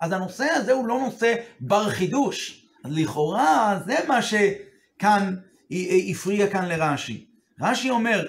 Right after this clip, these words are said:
אם חומש ברש-, במדבר היה נפתח בפרשה שלנו,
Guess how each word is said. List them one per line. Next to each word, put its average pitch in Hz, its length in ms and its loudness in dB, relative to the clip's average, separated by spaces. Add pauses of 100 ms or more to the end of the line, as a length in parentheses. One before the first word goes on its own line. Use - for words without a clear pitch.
(120)
אם 339 560 -6
חומש 202 580 0
ברש-, 180 400 -4
במדבר 160 800 -2 (360)
היה 170 260 0
נפתח 233 560 -2
בפרשה 185 640 -2
שלנו, 214 560 2